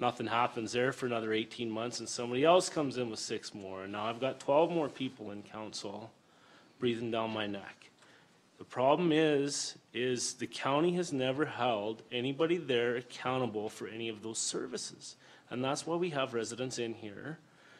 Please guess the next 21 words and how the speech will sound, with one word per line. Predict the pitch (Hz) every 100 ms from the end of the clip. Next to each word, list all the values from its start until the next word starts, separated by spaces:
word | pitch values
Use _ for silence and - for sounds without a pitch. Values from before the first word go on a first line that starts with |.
| - -
because | 135 139 131
we | 120 147
have | 156 165
not | 139 139
held | - 127 127
them | 139 135
accountable | 127 120 127 127 127
in | 117
some | - 123 123
shape | - 127 -
or |
form. | - 107 - - _ _ _ - _ _
And | 120
we | 127
are | 117 110 -
X | 135 -
amount | 175 180
of | 180
years | 175 185 175
now | 165
behind. | 170 175 151 113 123